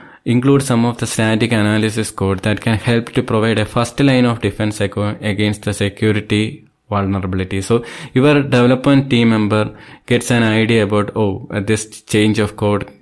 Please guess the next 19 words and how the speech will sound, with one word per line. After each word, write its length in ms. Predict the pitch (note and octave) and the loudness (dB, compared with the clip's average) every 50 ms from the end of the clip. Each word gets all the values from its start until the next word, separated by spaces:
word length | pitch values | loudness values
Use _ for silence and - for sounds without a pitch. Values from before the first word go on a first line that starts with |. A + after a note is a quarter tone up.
| - - - - _ - | -20 -20 -20 -16 _ -4
provides, 560 | G#2 G#2 G2 G#2 G2+ G2 F#2+ - - - - | 0 2 2 2 2 0 0 -4 -8 -12 -12
uh, 440 | C3 C3 G#2 G#2 G#2 G2+ G2+ G2+ F#2+ - | -12 -10 -6 -4 -2 -2 -2 -2 -4 -4
can 340 | - A2+ G#2+ G#2+ G#2 G2+ G2 | -2 0 2 2 2 2 2
lead 280 | G#2 G#2 G#2+ F#2+ - - | 2 2 0 0 0 -2
to 60 | G#2 | -2
this 220 | G2 G2+ G2 - | 0 -2 -4 -4
kind 360 | - - - G2+ G2+ G#2 G2 | -6 -8 -4 -2 -2 0 0
of 100 | G#2 G2 | -2 -2
security 580 | - - G2 G2 - - G#2 G2 F#2+ - - G2 | -2 -2 -4 -2 0 0 0 0 0 -2 -2 -2
vulnerability, 760 | F#2 F#2+ F#2 F#2 F#2+ G2 F#2+ F#2 F#2 F#2+ G2 F#2+ - G2 F#2 | -2 0 0 0 -2 -2 -2 -4 -2 -2 -2 -2 -2 -2 -2
so 260 | - - G2+ G2 G2+ | -2 0 0 0 0
I 160 | - G2+ G2+ | 0 -2 -4
should 260 | F#2+ - - G2 - | -4 -2 -4 -4 -2
not 200 | - G#2 G2 F#2 | -2 -2 -2 -2
do 160 | F#2+ G2 G2 F#2+ | -2 -2 -2 -2
this." 260 | F#2 G2+ G2+ - - | -2 -2 -4 -2 0
And 160 | A2 A2+ A2+ | 0 0 2
they 100 | B2 B2+ | 2 0
can 300 | B2+ - D3+ D3+ D#3 D3+ | 2 2 2 2 2 -2